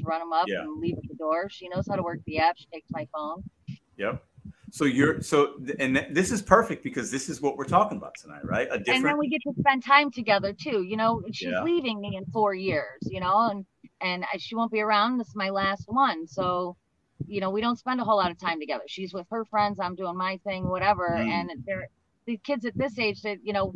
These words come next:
Speaker 1: we're not the coolest people in the world. And I understand that. But I'm
Speaker 2: Mm.
Speaker 1: trying to soak up as much time as, as we can together. So
Speaker 2: Mm.
Speaker 1: if she wants to go, I'm, I'm on it. She can, instead of sitting at home, you know.
Speaker 2: Well, listen, I, I,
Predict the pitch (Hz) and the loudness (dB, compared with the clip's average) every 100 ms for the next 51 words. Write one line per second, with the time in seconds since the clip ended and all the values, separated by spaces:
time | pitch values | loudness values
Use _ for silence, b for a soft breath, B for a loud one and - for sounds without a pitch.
0 | - 196 277 262 - - - 180 143 139 | -10 -4 0 2 0 -2 -4 -4 -6 -4
1 | 165 - 143 139 139 127 131 156 170 175 | -4 -2 -2 -2 0 0 0 0 0 -2
2 | 143 139 156 139 120 95 - - - _ | -4 -10 -8 -6 -6 -6 -8 -14 -20 _
3 | _ 170 175 208 - 208 185 175 165 - | _ 2 4 2 0 0 0 -2 -10 -4
4 | 180 175 165 156 - 311 - - 170 160 | -4 -2 -4 -6 -6 -6 -6 -4 -2 -2
5 | 156 - - 156 135 127 147 135 143 - | -6 -12 -8 -6 -6 -6 -6 -4 -6 -8
6 | 170 139 - - 120 120 - 120 135 127 | -6 -8 -8 -6 -6 -6 -10 -8 -6 -6
7 | - _ _ - 101 214 - 180 175 190 | -10 _ _ -6 -4 -4 -6 -2 -2 -2
8 | - - 226 254 220 196 208 156 196 220 | -6 -6 0 2 4 2 2 -4 -2 0
9 | 294 277 - 339 - 202 - - 190 170 | 0 -2 -6 -16 -10 -10 -8 -8 -8 -6
10 | 190 170 175 180 202 240 220 185 240 - | -6 -6 -2 0 2 0 -2 -2 -4 -6
11 | _ _ - - - - _ _ 101 110 | _ _ -20 -18 -18 -20 _ _ 0 0
12 | 110 131 127 110 113 123 127 139 | 2 2 2 4 6 6 6 6